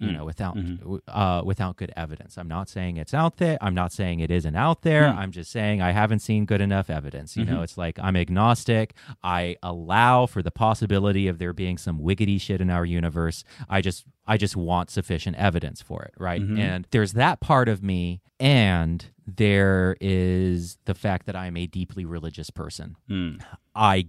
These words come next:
Speaker 1: gain a sense of, I, that doesn't mean that people can't be happy without religion. I think people can flourish without religion, but for whatever reason,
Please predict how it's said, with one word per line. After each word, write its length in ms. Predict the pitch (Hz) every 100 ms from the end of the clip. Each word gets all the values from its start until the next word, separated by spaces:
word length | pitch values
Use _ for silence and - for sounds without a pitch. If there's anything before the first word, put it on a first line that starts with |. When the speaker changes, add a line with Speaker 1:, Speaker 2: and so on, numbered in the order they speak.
| -
Speaker 1:
gain 580 | 107 110 113 113 113 -
a 200 | 95 87
sense 840 | 82 - 113 113 113 110 - - - - _ _ _
of, 380 | 98 90 87 87
I, 320 | 92 92 90 - - - - - _ -
that 140 | 104
doesn't 300 | 117 110 117
mean 520 | 98 98 107 110 113
that 480 | 101 95 90 90 - _ _ _ _ _ _ _ _ _ _ _ _
people 380 | 113 104 107 95 _ _ _ _ _ _
can't 360 | - 127 113 -
be 160 | 107
happy 400 | 87 104 92 123
without 340 | 113 110 117 110
religion. 460 | 107 110 110 117
I 140 | 87 90
think 440 | - 104 98 - _ -
people 280 | 98 - 95
can 200 | 92 90
flourish 640 | - 104 95 117 104 -
without 340 | 98 95 90
religion, 500 | 87 85 87 90 85 - - _ _
but 320 | 98 104 95 - _ _ _ _
for 240 | - 117
whatever 280 | 107 104 95
reason, 360 | 92 92 90